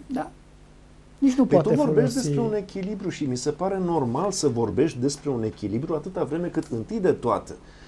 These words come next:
Speaker 2: că e vorba de primărie, că e vorba de Drusal, că e nu știu ce, este vorba de omul ăla care, cetățeanul care plătește și își vrea să-și ducă gunoiul la
Speaker 1: Da.
Speaker 2: tomberon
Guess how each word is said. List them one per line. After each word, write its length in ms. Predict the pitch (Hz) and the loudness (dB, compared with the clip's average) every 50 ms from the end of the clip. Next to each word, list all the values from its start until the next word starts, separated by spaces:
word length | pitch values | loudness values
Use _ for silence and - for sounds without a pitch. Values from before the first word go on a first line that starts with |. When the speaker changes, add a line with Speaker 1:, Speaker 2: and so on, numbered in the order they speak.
| - - - - - - - - - - - | -20 -20 -20 -20 -20 -20 -20 -20 -20 -14 -4
Speaker 2:
că 160 | - 139 185 | 2 4 4
e 100 | 220 220 | 6 4
vorba 300 | - 180 190 185 180 175 | 4 4 2 2 2 0
de 100 | 156 156 | 0 0
primărie, 460 | 135 131 135 120 117 110 98 92 78 | 0 0 0 0 2 2 2 0 0
că 120 | - - 143 | 0 0 2
e 80 | 147 | 2
vorba 340 | 180 156 180 190 170 175 180 | 2 2 0 0 0 0 -2
de 100 | 165 160 | 0 -2
Drusal, 460 | 147 131 135 139 139 - - 117 98 | -2 0 0 0 0 -2 -2 -2 -2
că 100 | 92 - | -2 -2
e 40 | 113 | -4
nu 100 | 117 135 | -4 -4
știu 160 | 131 - - | -4 -4 -6
ce, 260 | 110 - - 156 185 185 - - - - | -6 -4 -2 -4 -4 -4 -6 -12 -10 -8
este 240 | 185 147 147 151 | -8 -4 -2 -2
vorba 340 | 143 135 175 196 185 175 160 | 0 0 0 -2 -2 -2 -2
de 160 | 147 151 151 131 147 - - | 0 0 0 -2 -2 -4 -2
omul 320 | 165 190 190 160 139 151 | 0 0 0 0 0 0
ăla 120 | 202 240 226 | 0 -2 -2
care, 180 | 214 220 226 233 220 185 - - - - - - - - - - - - - | -2 -4 -6 -6 -6 -10 -14 -18 -20 -20 -20 -20 -20 -20 -20 -20 -20 -20 -18
cetățeanul 580 | - - - 349 349 370 349 - 339 339 330 294 | -8 -4 -4 -2 0 0 0 2 2 4 4 4
care 200 | - 214 196 180 | 4 4 4 2
plătește 720 | 185 - 123 123 117 - - 135 202 - - - 233 233 | 2 2 2 0 2 4 4 4 4 4 2 0 -2 -2
și 120 | 214 - - | -2 -2 -4
își 120 | 226 190 - 156 156 - 131 | -4 -4 -4 -8 -10 -6 -2
vrea 200 | 123 165 208 240 | 0 2 2 2
să-și 240 | 240 - 254 - | 2 0 -4 -4
ducă 280 | - 262 254 - 269 254 214 | -4 -4 -2 -2 -2 -2 -2
gunoiul 420 | 208 247 254 269 277 254 208 151 143 | -2 -2 -2 -2 0 0 0 2 2
la 220 | 151 156 160 156 151 143 - - - - - - | 2 0 0 -2 -4 -8 -12 -18 -20 -20 -14 -8
Speaker 1:
Da. 80 | - 175 | -6 -4
Speaker 2:
tomberon 420 | 175 165 156 175 190 196 160 107 | -2 -2 -2 -2 -2 -2 -2 -4